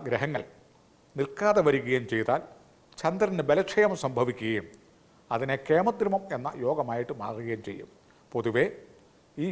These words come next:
യോഗമുള്ളവർക്ക് സാമ്പത്തിക നിലവാരം അല്പം ഉയർന്നാൽ തന്നെ അത് ഉടൻ തന്നെ താഴോട്ട് ഒഴുക്ക് വെള്ളം പോകുന്ന പോലെ പോകുകയും എപ്പോഴും സാമ്പത്തിക ശോഷണവും മുതൽ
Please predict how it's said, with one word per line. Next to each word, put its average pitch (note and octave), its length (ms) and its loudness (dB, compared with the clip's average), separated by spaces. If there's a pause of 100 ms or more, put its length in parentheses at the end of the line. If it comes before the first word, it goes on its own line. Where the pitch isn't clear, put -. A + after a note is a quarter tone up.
യോഗമുള്ളവർക്ക് C3 760 0 (920)
സാമ്പത്തിക F#3 420 2 (100)
നിലവാരം B2+ 440 2 (640)
അല്പം C#3 340 -2
ഉയർന്നാൽ E3+ 460 2
തന്നെ C3 200 0 (160)
അത് C#3 100 -2 (100)
ഉടൻ F3 240 -2
തന്നെ E3+ 200 4 (380)
താഴോട്ട് C3 420 0
ഒഴുക്ക് E3+ 280 0
വെള്ളം F#3+ 240 6
പോകുന്ന C3+ 280 2
പോലെ A#2 220 -2
പോകുകയും A#2+ 400 -2 (1400)
എപ്പോഴും G3+ 320 4 (100)
സാമ്പത്തിക F#3 460 2 (320)
ശോഷണവും A#2+ 460 -4 (1200)
മുതൽ E3 180 2